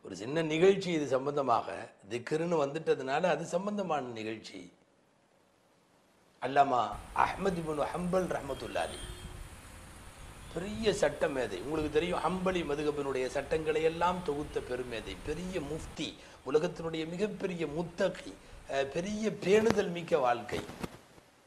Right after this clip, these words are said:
கல்வியை பொறுத்தவரை கங்கு கரை காணாத கடல், மிகப்பெரிய கல்வியினுடைய கடல். இவ்வளவுக்கும் இடையில் அல்லாமா அஹ்மது பின் ஹம்பல் ரஹ்மத்துல்லாஹி அலி அவர்கள்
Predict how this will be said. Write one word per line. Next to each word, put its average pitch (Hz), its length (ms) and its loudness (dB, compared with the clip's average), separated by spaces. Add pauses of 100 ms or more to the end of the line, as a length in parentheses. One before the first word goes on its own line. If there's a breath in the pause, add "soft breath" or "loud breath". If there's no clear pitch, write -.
(500)
கல்வியை 214 560 4
பொறுத்தவரை 190 880 4 (320)
கங்கு 170 420 0
கரை 190 340 8
காணாத 214 520 10
கடல், 160 480 2 (840 soft breath)
மிகப்பெரிய 160 960 2 (600)
கல்வியினுடைய 185 760 2
கடல். 170 480 6 (180)
இவ்வளவுக்கும் 170 680 2
இடையில் 151 640 -2 (260 loud breath)
அல்லாமா 143 340 2
அஹ்மது 165 380 -2
பின் 156 140 -6
ஹம்பல் 160 360 -2
ரஹ்மத்துல்லாஹி 135 460 -4
அலி 123 300 2
அவர்கள் 147 560 -2